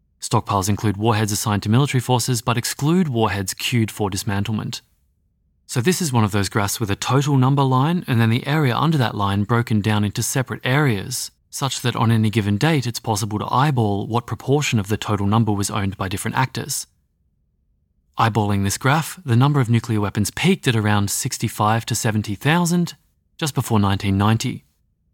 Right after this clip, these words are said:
and has been in sharp decline since then, by the year two thousand, it was down under thirty thousand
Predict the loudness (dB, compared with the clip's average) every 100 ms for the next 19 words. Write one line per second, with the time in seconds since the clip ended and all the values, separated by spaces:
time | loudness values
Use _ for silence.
0 | _ -4 -2 -2 -4 _ -2 0 2 0
1 | 0 0 0 -2 -2 -4 -4 -4 -4 -4
2 | 0 2 2 -4 _ _ _ _ _ _
3 | _ _ _ _ _ _ _ _ _ -2
4 | 2 2 2 0 0 2 2 2 0 -4
5 | -2 0 2 0 -2 -4 0 0 2 0
6 | 2 2 2 0 -2